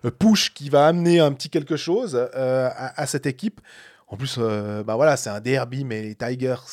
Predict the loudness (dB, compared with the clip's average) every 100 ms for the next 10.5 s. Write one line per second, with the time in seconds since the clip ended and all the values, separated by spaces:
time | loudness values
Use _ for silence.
0 | -14 -12 -12 -12 -14 -16 -20 -20 _ -20
1 | -18 -16 -12 -12 -12 -8 -2 0 0 -2
2 | -10 -10 -10 -6 -2 -2 -2 -4 -8 -8
3 | -10 -4 0 0 0 -2 2 4 4 0
4 | -6 -6 2 4 6 6 6 4 2 2
5 | 0 -2 0 0 2 0 -4 _ _ _
6 | _ _ 0 2 4 4 2 0 -4 0
7 | 2 4 4 4 4 2 0 -2 0 2
8 | 2 2 2 0 0 -6 -20 _ -12 -10
9 | -4 2 2 2 -12 -20 -10 -4 0 2
10 | 0 0 0 0 -6